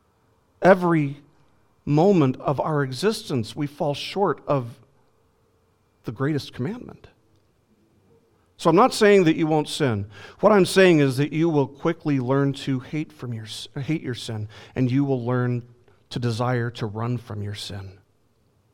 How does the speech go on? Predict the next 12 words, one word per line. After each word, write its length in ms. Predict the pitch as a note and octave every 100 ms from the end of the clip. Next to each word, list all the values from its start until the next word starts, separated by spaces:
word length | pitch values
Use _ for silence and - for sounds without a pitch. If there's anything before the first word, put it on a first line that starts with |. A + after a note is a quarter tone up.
| _ - -
And 120 | D3
the 60 | C3
more 280 | C#3 E3+ F#3
you 180 | D#3
set 320 | D3+ - D#3+ F3
your 120 | D3
minds 460 | C#3 D3 D3+ B2+
on 380 | C3+ B2+ B2 B2+
things 460 | - - D3 C#3+ B2
like 200 | B2+ B2
this 220 | B2 -
glorious 880 | - B2 B2+ D3 D3 C#3+ C3+ -